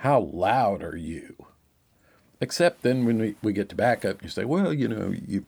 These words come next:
you might wanna play a little softer when you're, when you're not soloing." And that's about it. It's kind of like you got two levels, soft, loud, you know, that's it. So it, it's kind of skimmed over because there's a lot of technical stuff,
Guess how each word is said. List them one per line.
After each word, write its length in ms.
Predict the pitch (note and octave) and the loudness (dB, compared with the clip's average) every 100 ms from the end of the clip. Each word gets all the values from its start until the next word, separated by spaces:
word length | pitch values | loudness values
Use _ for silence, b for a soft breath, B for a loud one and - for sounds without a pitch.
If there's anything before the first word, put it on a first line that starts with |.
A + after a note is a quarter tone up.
| _ | _
you 100 | F#2+ | -4
might 200 | A2+ - | -2 -2
wanna 140 | G2+ | -4
play 200 | - G#2+ | -4 -2
a 60 | G2+ | 0
little 180 | F#2+ D#2+ | 0 -2
softer 500 | - F#2+ F#2 - - | -2 -4 -4 -8 -12
when 220 | F2+ D#2 | -12 -12
you're, 140 | - - _ _ _ _ - | -12 -16 _ _ _ _ -10
when 160 | G#2+ F#2+ | -4 -2
you're 260 | F#2 A#2 | 0 2
not 360 | G#2 F#2+ F2+ F#2+ | 2 0 -2 -4
soloing." 460 | - C#3 A#2+ F2+ - - - B B B B | 0 2 2 0 -6 -18 -20 B B B B
And 120 | D#3+ | 0
that's 180 | E3+ - | 0 2
about 300 | D3+ D3+ D3 | 4 4 4
it. 260 | C#3+ - - | 0 -2 -6
It's 180 | G2+ - | -8 -4
kind 240 | D3 C3+ | -2 0
of 80 | G#2+ | 0
like 340 | G#2+ G#2 - - b _ _ | 2 0 -2 -12 b _ _
you 100 | - | 0
got 180 | A#2+ A#2+ | 0 2
two 160 | - C3 | 0 4
levels, 440 | A#2 A#2 - - | 6 6 4 -6
soft, 440 | - G2+ F#2 F#2+ - | -4 2 4 2 0
loud, 540 | F2 E2 - - - _ _ _ _ - | -6 -4 -6 -12 -18 _ _ _ _ -10
you 80 | E2 | -8
know, 220 | E2 F2 _ _ | -6 -8 _ _
that's 180 | A2 G#2 | -4 0
it. 200 | G#2+ - _ _ b b b b b b | -2 -4 _ _ b b b b b b
So 220 | - E3+ | 0 2
it, 100 | D3+ | 2
it's 200 | C#3+ C3 | 0 -2
kind 240 | - F#3 G3 | -2 2 2
of 100 | A#2+ | 2
skimmed 540 | - - C#3+ C3 A#2+ | -6 -2 2 4 6
over 280 | A#2 A#2+ G2+ | 6 6 2
because 360 | F#2 G#2 G2 | 0 0 0
there's 220 | F2+ G2+ F#2+ | 0 0 0
a 60 | |
lot 260 | F#2 A#2 B2 | -2 0 0
of 160 | A#2 - | -2 -2
technical 440 | - - D#2+ F2+ | -2 -2 -4 -8
stuff, 480 | - - F2+ F#2+ | -8 -6 -4 -4